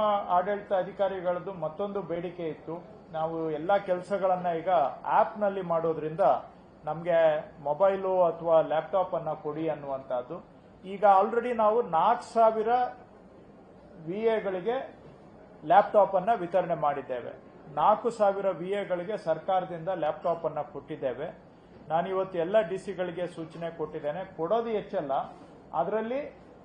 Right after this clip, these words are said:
ಕೆಲಸ ಮಾಡ್ಲಿಕ್ಕೆ ಅವ್ರಿಗೆ ಬೇಕಾಗಿರ್ತಕ್ಕಂಥ ಎಲ್ಲ ಆ್ಯಪ್‌ಗಳನ್ನ ಹಾಕೋದಷ್ಟೇ ಅಲ್ಲ, ಇನ್ಮೇಲೆ ವಿಲೇಜ್ ಅಕೌಂಟೆಂಟ್‌ಗಳನ್ನು ನಮ್ಮ ಕಾಗದ ರಹಿತ ಕಡತ ಸಿಸ್ಟಮ್,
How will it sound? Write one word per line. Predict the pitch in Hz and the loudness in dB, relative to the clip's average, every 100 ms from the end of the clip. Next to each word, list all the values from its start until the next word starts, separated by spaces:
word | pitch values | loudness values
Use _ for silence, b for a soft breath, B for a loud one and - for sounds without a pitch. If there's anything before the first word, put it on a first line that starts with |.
| - | -6
ಕೆಲಸ | 170 190 233 | -4 -2 0
ಮಾಡ್ಲಿಕ್ಕೆ | 240 220 220 214 208 | 2 2 0 -2 2
ಅವ್ರಿಗೆ | 196 185 190 | 2 0 -4
ಬೇಕಾಗಿರ್ತಕ್ಕಂಥ | 160 208 226 208 196 - 190 185 180 175 | -2 0 4 2 2 -2 -2 0 -4 -2
ಎಲ್ಲ | 180 165 160 190 | -2 0 0 2
ಆ್ಯಪ್‌ಗಳನ್ನ | 175 139 185 196 233 226 208 | 2 4 2 2 0 0 2
ಹಾಕೋದಷ್ಟೇ | 185 180 196 156 147 196 | 0 0 0 0 0 2
ಅಲ್ಲ, | 196 135 135 175 - - - - - - - - - - - 170 | 2 2 -2 -6 -12 -20 -20 -20 -20 -20 -20 -20 -20 -20 -14 -12
ಇನ್ಮೇಲೆ | 180 214 247 254 240 233 - - - - - - - - | -6 -2 0 4 2 0 -8 -20 -20 -20 -20 -20 -20 -10
ವಿಲೇಜ್ | 151 220 269 262 | -2 6 6 6
ಅಕೌಂಟೆಂಟ್‌ಗಳನ್ನು | 247 240 240 240 226 226 220 220 220 269 | 4 4 2 0 -2 0 2 2 4 2
ನಮ್ಮ | 262 220 240 285 320 - - - - - - - - - - - - - | 2 0 2 0 -2 -10 -20 -20 -20 -20 -20 -20 -20 -20 -20 -20 -20 0
ಕಾಗದ | 185 196 247 254 262 | 6 8 8 4 4
ರಹಿತ | 254 240 226 233 214 139 - - - - - - - - - - - - | 2 2 -2 2 4 4 -2 -18 -20 -20 -20 -20 -20 -20 -20 -20 -20 0
ಕಡತ | 185 220 233 240 147 - - - | 4 4 6 6 6 2 -12 -10
ಸಿಸ್ಟಮ್, | 202 - 196 | -8 -4 -4